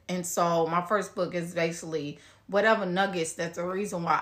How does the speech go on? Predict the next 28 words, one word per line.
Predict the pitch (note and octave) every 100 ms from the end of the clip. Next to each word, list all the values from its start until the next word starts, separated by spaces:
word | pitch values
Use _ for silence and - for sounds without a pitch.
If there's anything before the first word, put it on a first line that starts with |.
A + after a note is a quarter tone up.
| -
I | D#3+
put | - F3 -
the | F3
journals | - E3+ E3 D#3 F3+
in | F3+
there, | D#3+ D#3
is | D#3
because | E3+ E3+ E3+
whatever | E3 E3+ E3
nuggets | E3+ E3+ E3 D#3 F#3+
you | F3
got | E3+ E3 -
from | F3+ E3
the | D3
book, | - D#3 F3+ -
you | G3
can | E3+ E3
write | D3+ D#3 -
down | D#3 D#3 D3+
your | F#3 F3 D#3
notes | D#3 - - -
on | F#3 D#3+ C#3+ C#3+ D3+ - - _ _ -
the | F3+ F3
ten | - G3 E3
ways | F3 E3+ D#3 D3+ E3 - -
you | F3 F3 F3 E3 E3+ - - - _ -
couldn't | G#3 E3+ E3+ _ _ _
fight | - F3 E3 -